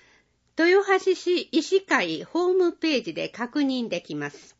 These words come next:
問い合わせ、豊橋市医師会、電話四五の四九一一、または健康政策課、電話三九の九一零九。食海さんのヘルシークッ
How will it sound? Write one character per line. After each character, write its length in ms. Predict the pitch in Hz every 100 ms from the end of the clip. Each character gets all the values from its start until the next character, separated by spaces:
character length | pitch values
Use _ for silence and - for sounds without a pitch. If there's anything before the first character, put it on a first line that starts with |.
| _ _ _ _
問 220 | 254 262
い 80 | 233
合 60 | 180
わ 120 | 185
せ、 320 | - 135 - _ _ _ _ _ _ -
豊 380 | 311 392 381 359
橋 180 | 359
市 300 | 330 349 320
医 60 | 302
師 180 | - 294
会、 460 | - 160 151 - _
電 380 | - 240 269 254
話 260 | 202 175 -
四 340 | 196 277 320 320
五 260 | 294 277
の 240 | 240 220 175
四 300 | 175 320 339
九 380 | - 311 233 147
一 360 | 143 - 180
一、 420 | 165 _ - 123 - _ _ -
ま 140 | 233
た 180 | 240 262
は 260 | 180 147 -
健 160 | 302 359
康 300 | 359 302 294
政 240 | - 262 254
策 220 | 214 220 _
課、 280 | - - - _ -
電 320 | 202 190 180
話 220 | 170 -
三 300 | - 269 311
九 320 | 320 294 269 247
の 280 | 220 180
九 320 | - 311 320 320
一 340 | 285 - 151
零 260 | 170 180 -
九。 380 | - 160 127 - _ _ _ _ _ _ _ _ _ _
食 300 | - 302 294 _
海 240 | 370 370
さ 220 | 359 339 330
ん 160 | 311
の 240 | 302 277 254
ヘ 160 | 269
ル 140 | 359 392
シ 260 | - 349
ー 100 | 330
ク 120 |
ッ 40 | -